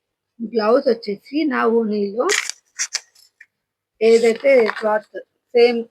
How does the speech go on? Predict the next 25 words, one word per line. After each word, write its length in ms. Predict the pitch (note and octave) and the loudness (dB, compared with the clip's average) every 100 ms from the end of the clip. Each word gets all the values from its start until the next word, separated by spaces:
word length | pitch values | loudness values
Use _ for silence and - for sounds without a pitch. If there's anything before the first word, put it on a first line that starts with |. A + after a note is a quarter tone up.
| _ _ A#3 | _ _ -10
అంటే 280 | G3+ G#3+ C4 | -6 -4 -2
మ్యాచింగ్ 440 | A#3 A3 - A#3 | -2 -2 -4 -2
అంటే 140 | A3+ D4 | -2 -2
సేమ్ 280 | B3+ A3 G#3+ | -2 -2 -4
క్లాత్ 320 | G#3+ G#3+ - B3+ | -6 -8 -8 -10
తీసుకొని 500 | G#3+ - - G3 E4+ A4+ _ _ _ _ _ - | -10 -10 -10 -4 -2 -4 _ _ _ _ _ -10
ఈ 80 | B3+ | -8
డిజైన్ 380 | A3 A3+ A3+ B3 | -4 -2 -2 -4
పెట్టించాను 540 | A#3 G#3+ G3+ G3 G3+ G3 | -6 -8 -10 -12 -10 -12
ఫ్రిల్స్. 500 | _ G#3+ G3+ G3+ - G#3+ F#4+ - _ _ - | _ -4 -4 -8 -10 -4 -4 -6 _ _ -2
పాప 140 | A#3 A3+ | -2 -2
సన్న-, 240 | A#3+ A3 - _ _ _ _ A#3+ | -6 -10 -10 _ _ _ _ -2
పాప 180 | A#3 A#3 | -2 -2
సన్నగా 440 | C#4 A#3+ A#3 A#3 B3 | -4 -2 -2 0 0
ఉంటుంది 360 | A3+ A3+ A3+ | -2 -2 -4
కదా 280 | A3 G#3+ A3 | -4 -6 -4
అని 220 | G#3+ G3+ | -4 -6
చెప్పి 520 | G3+ G#3 - _ D#4 F#4+ G4+ B3 _ _ _ A3 | -12 -20 -20 _ -2 0 0 -2 _ _ _ 0
ఇలా 140 | A3+ | 0
పెట్టించాను. 680 | A3+ G3+ - A3 G#3+ G3+ C4 F#4+ - | 0 -6 -4 -6 -4 -4 -2 -4 -6
హ్యాండ్స్ 420 | B3+ C4 C4+ _ | -6 -6 -6 _
కూడా 260 | A#3+ A#3+ G4 | 0 2 2
పఫ్ 280 | - A#3+ - | 2 -2 -2
హ్యాండ్సే 360 | C4 B3 A#3+ B3+ | -8 -8 -6 -6
పెట్టించాను, 720 | A3 G3+ G#3 G#3+ G3+ F#3+ | -6 -6 -8 -8 -8 -8